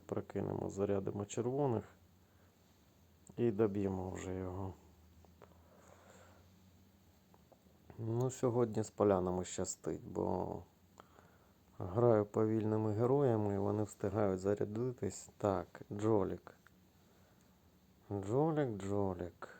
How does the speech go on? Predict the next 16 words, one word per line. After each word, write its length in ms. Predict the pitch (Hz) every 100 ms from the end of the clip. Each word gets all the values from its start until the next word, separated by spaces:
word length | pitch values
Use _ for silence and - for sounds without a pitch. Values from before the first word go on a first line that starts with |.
| -
Ну, 380 | 101 143 151 135
Джолі 340 | 120 143 147
на 160 | 131 127
такому 460 | - 123 127 127 123
турнірі 880 | - 120 127 127 131 120 120 117
не 220 | 113 113 110
дуже 400 | 110 135 104 92
страшний. 640 | - - 90 - 90 98 -
Поїхали. 680 | - 101 107 110 104 90 98 - _ _ _ _ _ _ _ _ - - _ _
Ось 180 | 104 104
цей 240 | - 127
Брігвел 540 | 107 117 131 92 98 95
неприємний. 920 | 95 90 - 90 90 85 85 87 87 - _ _ - _ _ _ _ _ _ _ _ _ _ - _ _ -
М, 500 | - 90 90 87 90
я 200 | 90 92
знов 400 | 87 98 101 87